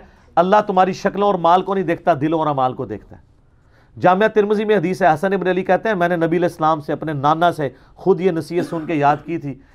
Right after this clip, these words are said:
کہ حسن، جو چیز تجھے شک میں ڈال دے، اسے چھوڑ دینا۔ سچائی ہی اطمینان عطا کرتی ہے اور جھوٹ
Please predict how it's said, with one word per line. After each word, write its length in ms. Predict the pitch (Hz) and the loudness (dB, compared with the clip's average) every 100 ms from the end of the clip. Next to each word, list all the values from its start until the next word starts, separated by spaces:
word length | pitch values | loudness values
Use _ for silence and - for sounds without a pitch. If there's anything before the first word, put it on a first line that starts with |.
| _ | _
کہ 80 | - 143 | -6 -2
حسن، 260 | 151 196 175 | -2 -2 -4
جو 140 | 165 | -4
چیز 280 | 165 160 151 | -4 -6 -6
تجھے 180 | 160 143 | -6 -8
شک 260 | 139 165 156 | -6 -6 -6
میں 140 | 151 | -4
ڈال 240 | 120 127 | -2 -2
دے، 40 | 131 | -4
اسے 160 | 127 | -8
چھوڑ 300 | 127 117 107 | -10 -8 -10
دینا۔ 220 | 92 85 92 - - _ _ - _ | -10 -16 -20 -20 -20 _ _ -20 _
سچائی 540 | - - 160 - 190 233 | -16 -8 -6 2 2 4
ہی 260 | 220 220 | 0 0
اطمینان 400 | 175 160 156 156 | -2 -2 -2 0
عطا 220 | 147 147 143 | 0 0 0
کرتی 380 | 143 127 151 | -2 -6 -4
ہے 40 | 135 | -2
اور 140 | 131 | -2
جھوٹ 420 | 101 117 156 165 | -4 -2 -2 -2